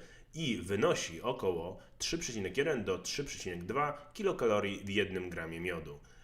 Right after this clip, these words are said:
Ponadto szybko podnosi poziom cukru we krwi, gdyż miód ma wysoki indeks glikemiczny. Warto stosować miody wiadomego pochodzenia, gdyż często można się spotkać z fałszowaniem miodu.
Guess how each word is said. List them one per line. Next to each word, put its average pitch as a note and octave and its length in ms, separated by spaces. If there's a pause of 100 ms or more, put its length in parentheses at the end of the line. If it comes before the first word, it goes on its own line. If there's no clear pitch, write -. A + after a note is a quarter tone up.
(120)
Ponadto G2 500
szybko G2+ 300
podnosi F2 440
poziom F2+ 320
cukru F2+ 260
we E2+ 120
krwi, A2 440 (200)
gdyż F#2 260
miód B2+ 220
ma A2 140
wysoki G#2 380
indeks F2+ 260
glikemiczny. F2+ 600 (440)
Warto F#2+ 400
stosować G#2 500
miody G#2 480
wiadomego G2+ 460
pochodzenia, A2+ 580 (240)
gdyż C#3 200
często F3 320
można A#2 340
się G2+ 160
spotkać - 420
z - 60
fałszowaniem E2 640
miodu. D#2+ 320